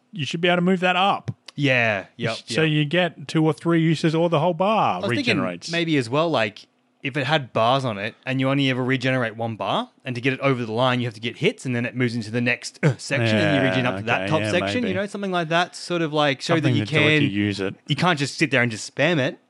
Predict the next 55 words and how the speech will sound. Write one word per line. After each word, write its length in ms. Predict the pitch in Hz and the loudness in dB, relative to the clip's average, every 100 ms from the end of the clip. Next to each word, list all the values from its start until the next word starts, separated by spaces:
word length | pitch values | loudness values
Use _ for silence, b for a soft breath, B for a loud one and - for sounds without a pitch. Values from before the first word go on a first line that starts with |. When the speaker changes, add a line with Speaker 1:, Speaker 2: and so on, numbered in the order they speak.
| _ 131 | _ -8
Speaker 2:
Like, 180 | 120 | -8
you 80 | 117 | -8
have 280 | - 135 - | -4 -6 -6
to 260 | 120 107 98 _ - | -10 -10 -10 _ -14
do 100 | 117 | -8
something 240 | 139 117 | -8 -8
to 80 | 107 | -8
regenerate 560 | 104 92 117 131 95 101 | -8 -4 -2 -2 -2 -2
it 160 | 151 B B B B | -4 B B B B
to 100 | - | -8
sort 160 | 120 127 | -4 -2
of, 80 | - | -2
but 120 | 123 | -2
it 140 | 123 | -2
would 120 | 127 127 | 0 0
be 100 | 139 | 4
more, 240 | 147 117 | 4 2
just 160 | - 233 | -2 -8
more 100 | 151 | -8
forgiving 600 | 104 - 127 160 98 92 _ _ | -10 -10 -4 -2 -4 -10 _ _
and 140 | - 113 | -2 2
Speaker 1:
Yeah. 100 | 107 | 2
Speaker 2:
more 160 | 139 | 2
easy 260 | 127 131 120 | 2 0 -2
to 160 | 123 113 | -4 -4
build 300 | 101 127 117 | 0 0 0
it 80 | - | -2
back 180 | 95 110 | -4 -4
up 120 | 120 | -2
again 280 | 117 101 92 | -2 -4 -8
to 160 | 104 98 | -10 -6
a 80 | |
Speaker 1:
Yeah, 60 | 123 | -2
Speaker 2:
higher, 420 | 110 101 101 107 107 B B B - | -2 -2 -2 -4 -6 B B B -12
Speaker 1:
I 60 | 127 | -10
Speaker 2:
I 40 | |
don't 80 | 98 | -8
know. 200 | 98 101 | -8 -4
Speaker 1:
I 100 | 117 | -2
don't 160 | 151 131 | 0 2
really 140 | 110 | 0
think 160 | 104 110 | -2 -4
it 60 | |
matters 320 | 95 123 139 92 | -2 0 -2 -4
if 160 | - | -10
you 60 | 95 _ _ _ _ _ - | -12 _ _ _ _ _ -6
Speaker 2:
I 80 | 139 | -4
don't 100 | 104 | 0
Speaker 1:
spam 20 | |
Speaker 2:
think 180 | 110 107 | -2 -2
Speaker 1:
it 40 | |
Speaker 2:
it 20 | |
does 80 | 104 | -4
Speaker 1:
anyway. 280 | 117 156 95 | -2 -2 0
Speaker 2:
either, 180 | 87 92 | -2 -6